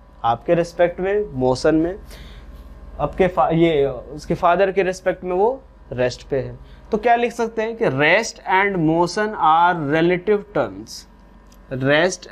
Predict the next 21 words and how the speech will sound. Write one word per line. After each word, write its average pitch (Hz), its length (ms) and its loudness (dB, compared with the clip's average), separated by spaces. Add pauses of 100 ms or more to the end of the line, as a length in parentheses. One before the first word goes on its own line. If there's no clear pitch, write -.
(100)
and 139 400 0 (680)
motion 175 520 2 (120)
are 131 380 4 (800)
relative 180 600 4 (240)
terms, 113 480 -4 (540)
ठीक 143 200 -2
है। 156 160 4
रेस्ट 160 340 2
and 165 220 4
मोशन 151 420 0
जो 170 100 4
होते 139 200 0
हैं 156 60 2
वो 170 100 2
क्या 165 160 2
होते 165 220 0
हैं? 214 180 -4 (460)
रिलेटिव 220 640 2
टर्म्स 202 320 0
होते 117 220 -4
हैं। - 240 -16